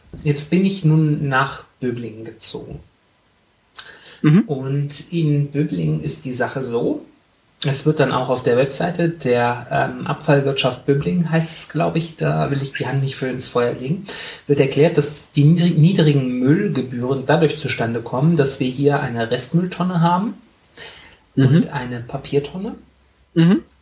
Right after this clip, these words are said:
Speaker 1: Und meine Vermieterin hat einen Kompost im Garten. Und ansonsten gibt es hier Wertstoffhöfe.
Speaker 2: Im Moment, was ist mit gelbem Sack?
Speaker 1: Es gibt keinen gelben Sack. Es gibt Wertstoffhöfe.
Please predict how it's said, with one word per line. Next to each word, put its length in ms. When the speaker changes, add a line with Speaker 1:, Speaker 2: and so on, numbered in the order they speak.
Speaker 1:
Und 300
meine 220
Vermieterin 460
hat 120
einen 200
Kompost 420
im 120
Garten. 400
Und 120
ansonsten 400
gibt 180
es 120
hier 160
Wertstoffhöfe. 920
Speaker 2:
Im 100
Moment, 280
was 400
ist 100
mit 160
gelbem 340
Sack? 360
Speaker 1:
Es 160
gibt 180
keinen 280
gelben 300
Sack. 200
Es 140
gibt 260
Wertstoffhöfe. 1000